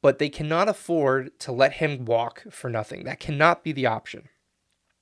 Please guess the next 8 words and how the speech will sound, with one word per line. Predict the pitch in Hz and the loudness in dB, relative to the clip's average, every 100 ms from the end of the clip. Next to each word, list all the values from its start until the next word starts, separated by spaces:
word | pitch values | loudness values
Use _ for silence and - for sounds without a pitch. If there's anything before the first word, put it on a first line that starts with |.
| _ _ _ _ _ _ _ - - - | _ _ _ _ _ _ _ -20 -20 -2
As | 151 156 | 0 0
long | 143 165 226 277 | 4 4 4 2
as | 247 | -2
the | 185 - | -4 -4
urgency | 151 165 165 165 151 | -2 0 -2 -6 -2
remains | 139 131 131 151 156 - - | -2 -2 -2 -2 -4 -8 -4
with | 135 123 | -4 -2
Winnipeg | 123 160 170 - 120 107 | 2 2 2 0 0 0